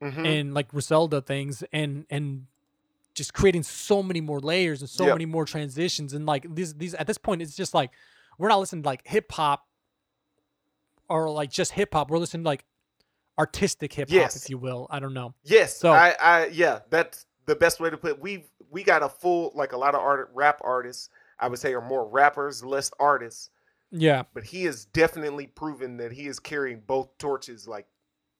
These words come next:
Speaker 1: a hundred percent.
Speaker 2: Absolutely.
Speaker 1: Uh,
Speaker 2: Um, and be-
Speaker 1: go ahead.
Speaker 2: well, wait, sorry, go ahead.
Speaker 1: No, no, no, no, you finish.
Speaker 2: Um, I was just gonna say, so with that being said, I'm, I'm staying impressed, and I keep on being impressed by Tyler. And no longer is Tyler to me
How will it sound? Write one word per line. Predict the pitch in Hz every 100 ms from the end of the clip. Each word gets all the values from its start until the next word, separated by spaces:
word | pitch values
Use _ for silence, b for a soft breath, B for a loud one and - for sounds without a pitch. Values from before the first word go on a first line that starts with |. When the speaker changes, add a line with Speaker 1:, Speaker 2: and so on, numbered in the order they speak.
| _
Speaker 1:
a | -
hundred | 127 147
percent. | - 123 143 107 - _ _ _ _ _ _ _ -
Speaker 2:
Absolutely. | 151 - 139 131 131 _ _ - _
Speaker 1:
Uh, | 147 143 165
Speaker 2:
Um, | 156
and | 175 180 175
be- | - _ _ _ _
Speaker 1:
go | 131
ahead. | 123 - _ _ -
Speaker 2:
well, | 151
wait, | 143 -
sorry, | 151
go | 143
ahead. | 147
Speaker 1:
No, | 160 135
no, | 165
no, | 151
no, | 131
you | 117
finish. | 147 131 82 - _ _ _ _ _ _ _ _
Speaker 2:
Um, | 180 180 160
I | 165
was | 185
just | 170 196
gonna | 170
say, | 190
so | 160 196
with | 175 -
that | 165 160
being | 165 160
said, | 147 - 151 147
I'm, | 151 156 -
I'm | 160
staying | 135 - 175 170 165
impressed, | 156 - 160 151 160
and | 147
I |
keep | - 156
on | 156 147
being | 160 151
impressed | 139 - 143 -
by | 139
Tyler. | 139 131 131 127 b b b b b b
And | 156 151 147
no | 175
longer | 180 175 180 165 160
is | 156 -
Tyler | 151 151 147 147
to | 147
me | 147 147 139